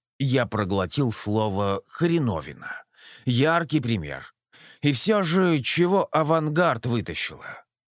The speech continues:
«Трюм сейчас дроиды моют», добавила Анна. «Я тут прикупила нового уборщика. Да сама представляешь, вот и вытащили лишнее.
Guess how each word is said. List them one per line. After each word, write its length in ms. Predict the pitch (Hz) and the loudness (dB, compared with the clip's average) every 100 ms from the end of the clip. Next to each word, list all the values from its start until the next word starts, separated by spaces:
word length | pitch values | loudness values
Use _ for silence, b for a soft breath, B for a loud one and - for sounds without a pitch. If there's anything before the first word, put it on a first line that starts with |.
| - | 0
«Трюм 320 | 170 233 233 | 2 4 2
сейчас 580 | - 165 165 175 131 95 | 2 2 2 2 2 2
дроиды 400 | 117 165 156 151 | 2 2 2 2
моют», 460 | 147 143 131 - - - | 4 2 0 -4 -10 -2
добавила 580 | 135 120 110 104 101 92 | 2 2 2 0 0 0
Анна. 380 | 92 90 85 B B B B | 0 -2 -6 B B B B
«Я 300 | 156 143 180 | 0 2 2
тут 320 | 170 175 - | 2 0 0
прикупила 640 | 175 160 170 147 175 160 151 | -2 0 0 0 2 2 2
нового 480 | 147 151 147 147 - | 2 2 2 0 0
уборщика. 1040 | 151 147 170 196 120 - 98 - 98 92 - _ _ _ - | -2 -2 0 0 0 -2 -6 -4 -2 -2 -4 _ _ _ -8
Да 420 | 123 143 127 117 | 0 2 2 0
сама 380 | - 143 139 110 | 0 0 2 0
представляешь, 680 | - 98 143 147 190 139 - B B B | -2 -2 0 2 2 0 -6 B B B
вот 360 | 143 151 220 185 | 0 2 2 2
и 140 | 156 | 2
вытащили 500 | 127 160 170 135 113 | 2 0 0 0 0
лишнее. 540 | 90 98 - 107 92 | 0 -2 -2 -2 -2